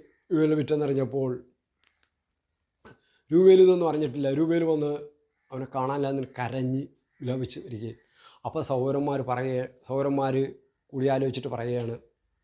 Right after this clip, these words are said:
ഒരു ആട്ടിൻകുട്ടിയെ പിടിച്ച് കൊന്നതിൻ്റെ രക്തമെടുത്ത് ആ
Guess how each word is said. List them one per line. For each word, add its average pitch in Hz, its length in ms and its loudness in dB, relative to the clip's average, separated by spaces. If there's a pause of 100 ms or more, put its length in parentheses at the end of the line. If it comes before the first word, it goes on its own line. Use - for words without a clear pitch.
(580)
ഒരു 135 200 -2 (180)
ആട്ടിൻകുട്ടിയെ 151 680 -6
പിടിച്ച് 123 560 -6 (840)
കൊന്നതിൻ്റെ 127 680 -4 (540)
രക്തമെടുത്ത് 135 1000 -6 (1900)
ആ 156 100 2